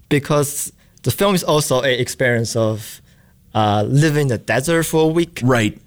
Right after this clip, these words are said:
Speaker 1: For myself also.
Speaker 2: Right.
Speaker 1: So they were interested about what's it like living there with no internet,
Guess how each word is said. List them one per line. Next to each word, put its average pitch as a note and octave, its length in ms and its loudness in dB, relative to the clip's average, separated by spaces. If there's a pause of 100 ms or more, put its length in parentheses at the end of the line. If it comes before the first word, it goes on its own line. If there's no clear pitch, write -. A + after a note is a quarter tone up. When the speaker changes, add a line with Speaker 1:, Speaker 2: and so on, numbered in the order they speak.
Speaker 1:
For - 160 -4
myself B2+ 420 0
also. C#3+ 420 0 (320)
Speaker 2:
Right. G#2 200 2
Speaker 1:
So C3+ 140 4
they C#3+ 120 2
were C#3 100 2
interested C3+ 540 0
about A2+ 500 0 (340)
what's C3+ 200 0
it C#3+ 60 2
like D3 560 0
living C#3 340 0
there C3 420 2
with A2+ 220 -6
no B2+ 140 0
internet, B2+ 760 0